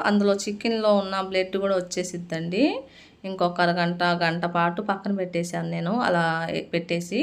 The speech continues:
అంతలోకి అంట్లు అయి తోమేసుకొని అంట్లు సర్దేసుకునే దాకా అయితే నానబెట్టాను. ఇదిగోండి చూశారు కదా, బాగా వైట్‌గా కనబడుతుంది చికెను.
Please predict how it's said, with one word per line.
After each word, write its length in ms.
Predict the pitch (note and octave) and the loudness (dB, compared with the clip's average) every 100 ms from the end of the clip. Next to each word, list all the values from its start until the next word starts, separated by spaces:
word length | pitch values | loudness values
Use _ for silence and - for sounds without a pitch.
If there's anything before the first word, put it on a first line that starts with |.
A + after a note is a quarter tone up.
| F4 | 0
అంతలోకి 460 | F#3 F3 E3+ F3 | 0 0 -2 -2
అంట్లు 240 | F3+ E3+ F3+ | -4 -4 -4
అయి 100 | F3 | -4
తోమేసుకొని 640 | F3 D#3+ E3 F3 - G3+ | -4 -6 -6 -8 -6 -4
అంట్లు 280 | B3 F3+ F3+ | -2 -4 -6
సర్దేసుకునే 600 | F3+ E3 E3 E3+ - E3 | -6 -4 -6 -8 -8 -8
దాకా 260 | E3 D#3+ D#3+ | -4 -6 -4
అయితే 200 | E3 E3+ | -6 -4
నానబెట్టాను. 760 | G#3 E3 D#3+ D#3+ D#3 D3+ D#3 A3+ G#4+ B4+ - - - - _ | -2 -2 -4 -8 -8 -6 -2 -2 -2 -6 -20 -20 -20 -20 _
ఇదిగోండి 380 | F3+ F3+ E3+ | -4 0 0
చూశారు 340 | F3 F3+ F3 E3 | -2 -4 -2 -2
కదా, 200 | D#3+ G3 C#4 E4 | -2 0 0 0
బాగా 260 | G3+ F3+ F3+ | 0 0 2
వైట్‌గా 380 | E3+ E3 E3+ E3+ | 0 0 -2 -2
కనబడుతుంది 560 | F3 D#3+ D#3+ D#3 E3 D#3+ | -2 -2 -6 -6 -8 -8
చికెను. 440 | - F3 E3 F3 | -10 -8 -6 -2